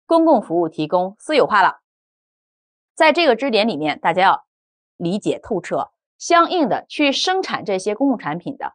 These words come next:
我们对这个机构的性质没有要求，你必须得是非盈利性机构的。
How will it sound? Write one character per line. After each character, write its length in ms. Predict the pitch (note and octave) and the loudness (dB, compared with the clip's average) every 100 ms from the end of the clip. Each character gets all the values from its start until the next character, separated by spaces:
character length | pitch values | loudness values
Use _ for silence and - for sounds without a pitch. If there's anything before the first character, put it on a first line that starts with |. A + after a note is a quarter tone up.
| _ | _
我 120 | A3 | 2
们 140 | G#3 A#3+ | 2 0
对 160 | E4 | -2
这 140 | C#4 C4 | -2 -2
个 100 | E3+ | -2
机 200 | - G#3+ | -4 -6
构 60 | |
的 60 | F3+ | -4
性 200 | G3+ E3 | -6 -8
质 120 | C#3 | -8
没 100 | D3 | -2
有 100 | G#3+ | 0
要 160 | F3 F#3 | 2 2
求， 160 | F#3 D3+ | 0 -4
你 160 | E3 | -6
必 200 | D3+ C#4 | 0 0
须 120 | B3 | 0
得 120 | G3 D#3 | -2 -2
是 120 | D#3 | -6
非 360 | - G3+ - - | -2 -2 -2 -4
盈 140 | E3+ | -2
利 60 | F#3+ | -2
性 120 | E3 | -4
机 100 | F3 | -2
构 120 | F3 | -2
的。 120 | A#2 | -4